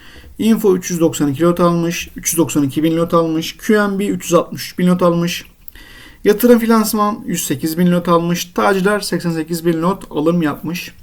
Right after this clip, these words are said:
Satıcılı tarafta Ziraat Yatırım üç yüz bin, Yapı Kredi iki yüz altmış yedi bin lot, İş Yatırım iki yüz altmış bir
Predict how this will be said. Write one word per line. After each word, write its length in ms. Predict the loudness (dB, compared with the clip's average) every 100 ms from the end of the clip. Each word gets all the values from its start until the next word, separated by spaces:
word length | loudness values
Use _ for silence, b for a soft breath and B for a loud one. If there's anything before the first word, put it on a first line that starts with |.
| B B B B -6
Satıcılı 360 | -4 0 2
tarafta 640 | 2 2 2 0 -2 -2 0
Ziraat 360 | 2 2 2
Yatırım 340 | 0 0 -2 -2
üç 180 | -4
yüz 140 | -2 -2
bin, 260 | -2 -6 -14 -20 -16
Yapı 300 | -2 -2 0
Kredi 240 | 2 4 4
iki 180 | 2 2
yüz 100 | 2
altmış 320 | 2 -2 -4
yedi 180 | -2 -2
bin 180 | -2
lot, 320 | -2 -4 -6 -20 b b b b
İş 240 | -6 -2 0
Yatırım 420 | 0 2 0 -2
iki 200 | -6 -4
yüz 100 | 2
altmış 360 | 0 0 -6
bir 100 | -6